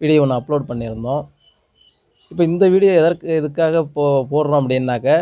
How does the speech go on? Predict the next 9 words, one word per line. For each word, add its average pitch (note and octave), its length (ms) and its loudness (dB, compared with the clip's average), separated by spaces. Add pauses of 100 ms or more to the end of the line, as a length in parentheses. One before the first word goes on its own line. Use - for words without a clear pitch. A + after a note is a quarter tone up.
(1000)
நேற்றைய D#3+ 500 2
தினம் D3+ 200 0
அந்த D#3 180 2
வீடியோ E3 300 2
வெளியிட்டதின் D3 640 0 (640)
பின்விளைவாக D3+ 720 0
எங்களுக்கு C#3+ 360 -2
எந்த C#3+ 280 0
ஒரு D3+ 220 2